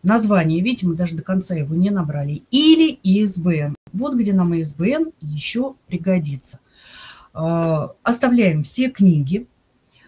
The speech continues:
Сортировка можно сделать по году. Например, э, самые свежие, двадцать четвёртый, двадцать третий, в обратной хронологии они у вас пойдут. Ну, можно выбрать другой тип сортировки. Там, порядок по убыванию, по возрастанию, в зависимости от того, что мы ищем.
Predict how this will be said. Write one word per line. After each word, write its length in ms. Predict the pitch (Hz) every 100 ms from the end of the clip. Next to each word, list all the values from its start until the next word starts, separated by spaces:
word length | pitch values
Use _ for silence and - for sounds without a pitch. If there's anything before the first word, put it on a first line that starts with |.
| -
Сортировка 920 | - 220 - 269 254 175 - 143 - _
можно 340 | 180 220 202
сделать 420 | 185 170 175 151 -
по 160 | 202
году. 540 | 226 185 151 151 180 269 _ -
Например, 440 | 185 185 190 180
э, 360 | 151 156 151 147
самые 480 | - 185 165 160 156
свежие, 680 | - 240 311 302 285 269 269 _ -
двадцать 300 | 185 190 -
четвёртый, 380 | - 208 180 156
двадцать 340 | 156 151 -
третий, 240 | 311 330
в 60 | 175
обратной 360 | 165 208 208 160
хронологии 560 | 160 156 160 226 180
они 160 | 143 156
у 60 |
вас 180 | 170 170
пойдут. 380 | - 156 139 - _ _
Ну, 120 | 247
можно 260 | 247 202 185
выбрать 300 | 202 202 151
другой 320 | 143 147 190
тип 180 | 175 160
сортировки. 720 | - 151 - 151 135 - - _
Там, 120 | 127
порядок 360 | 151 170 139 -
по 120 | 143
убыванию, 500 | 139 151 214 254 190
по 100 | 139
возрастанию, 640 | 139 139 135 - 202 180
в 40 |
зависимости 520 | 135 147 - 156 - 131
от 80 |
того, 180 | - 139
что 180 | - 135
мы 120 | 135
ищем. 160 | 135